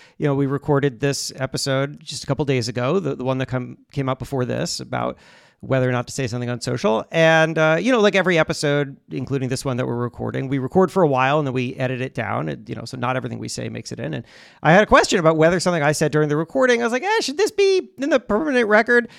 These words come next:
And I told my, I sh-, showed it to my wife. She said, "Nope." And out it went <laughs> because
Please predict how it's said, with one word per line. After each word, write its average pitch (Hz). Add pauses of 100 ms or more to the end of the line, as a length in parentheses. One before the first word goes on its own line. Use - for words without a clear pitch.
(220)
And 180
I 175
told 190
my, 170
I 135
sh-, 123
showed 165
it 160
to 170
my 151
wife. 208
She 156
said, 139
"Nope." 175 (300)
And 151
out 277
it 269
went 175
<laughs> -
because -